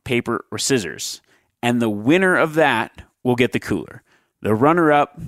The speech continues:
will probably get something cool as well, but not as cool as the cooler, like, probably a mug of, or something like that. So that's how we're gonna do that. The second thing is I've got a pair of Vortex Viper binoculars,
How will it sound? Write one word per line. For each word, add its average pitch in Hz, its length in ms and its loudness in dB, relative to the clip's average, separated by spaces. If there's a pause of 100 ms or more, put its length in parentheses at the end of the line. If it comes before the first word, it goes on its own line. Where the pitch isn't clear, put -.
(180)
will 107 200 -6
probably 117 500 2
get 110 160 -2
something 104 320 -6
cool 101 240 -2
as 90 140 -6
well, 92 340 -4 (460)
but 113 100 0
not 123 260 2
as 110 140 0
cool 92 220 -6
as 82 100 -10
the - 80 -14
cooler, - 400 -20
like, 104 320 -6
probably 110 480 2
a 98 80 -4
mug 95 400 -2
of, 87 120 -10 (180)
or 101 80 -6
something 82 320 -8
like - 180 -18
that. - 460 -20 (300)
So 113 500 2 (280)
that's 123 300 0
how 127 100 4
we're 120 120 2
gonna 107 160 0
do 90 160 -4
that. - 240 -10 (680)
The 113 80 -4
second 175 460 0
thing 127 220 0
is 117 120 -4
I've 117 160 4
got 127 160 4
a - 80 0
pair 151 400 0
of 110 160 0
Vortex 123 920 0
Viper 120 380 2
binoculars, 98 800 -2